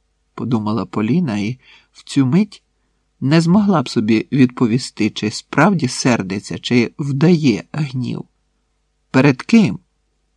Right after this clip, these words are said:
Кого дурить? Але в душі її була певна стривоженість перед чимось новим у житті. Новим,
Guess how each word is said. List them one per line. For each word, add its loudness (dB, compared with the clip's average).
Кого 6
дурить? 2
Але 6
в 2
душі 6
її 2
була 2
певна 4
стривоженість 0
перед 2
чимось 2
новим 2
у 4
житті. -4
Новим, 2